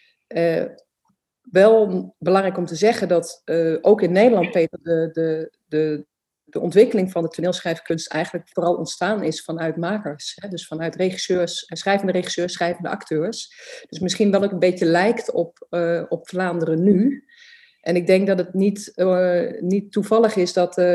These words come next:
de, de H K U, eh, eh, opleiding daar een, een belangrijke verandering in heeft gebracht. En in mijn tijd, eh, praat ik over de, de midden jaren negentig, was het, eh, heel moeilijk om als, als loslopende toneelschrijver ergens binnen te komen.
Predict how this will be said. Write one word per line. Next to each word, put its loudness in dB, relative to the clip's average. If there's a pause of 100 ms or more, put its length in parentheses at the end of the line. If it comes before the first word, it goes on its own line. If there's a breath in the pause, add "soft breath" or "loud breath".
(160)
de, 0
de -2
H -4
K -6
U, 0
eh, 2
eh, -4
opleiding 2
daar 0
een, -6
een -4
belangrijke -2
verandering 4
in -2
heeft -6
gebracht. -8 (680 soft breath)
En -2
in 0
mijn 4
tijd, 2
eh, -2
praat -2
ik -2
over 2
de, -2
de -2
midden 0
jaren 2
negentig, 0
was -4
het, -6
eh, 2
heel 2
moeilijk 6
om -4
als, -6
als -4
loslopende 0
toneelschrijver -6
ergens -10
binnen 2
te -8
komen. -8